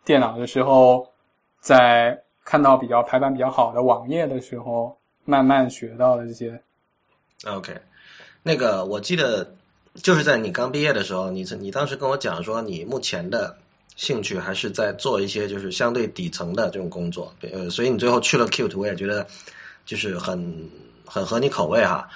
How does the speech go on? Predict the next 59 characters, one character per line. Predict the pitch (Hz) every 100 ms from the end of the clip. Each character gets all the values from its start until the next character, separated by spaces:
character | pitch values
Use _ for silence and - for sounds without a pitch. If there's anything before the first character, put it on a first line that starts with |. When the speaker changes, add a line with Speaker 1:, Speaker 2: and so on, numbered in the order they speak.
| - -
Speaker 2:
然 | 139
后 | 165
后 | 202
来 | 151 147 165 120
你 | 104 92
转 | 90 107 90
去 | 87 127
Opera， | 123 160 175 104 80 - -
我 | 101 107
也， | 110
我 | 101 120
也 |
看， | 110 - 104
在 | 135 107
你 | 87
博 | 90
客 | 98 123
上 |
也 | 101
读 | 87 92
到 | 113 104
过， | 92
就 | 98
是 | 104
你 | 92 87 85 - _ _ _ _
那 | 156
段 | 139 120
时 | 117
间 | 123 123
你 | 110
又 | 98
觉 | 104 101
得 | 113 110
你 | 98 90
更 | - 120
希 | 110 120
望 | 113
做 | 101 113
一 |
些 | 101 110
能 | 104 95
够 | 123 107 87
直 | - 107
接 | 123
面 | 123 135 110
对 | 104 101 87
这 | 95
个 | 90 - - -
终 | 110
端 | 123 131
用 | 135
户 | - 196
的 | 92 - - _ _ _
软 | - -
件， | 85 -
是 | -
这 | - 90
样 |
吗？ | -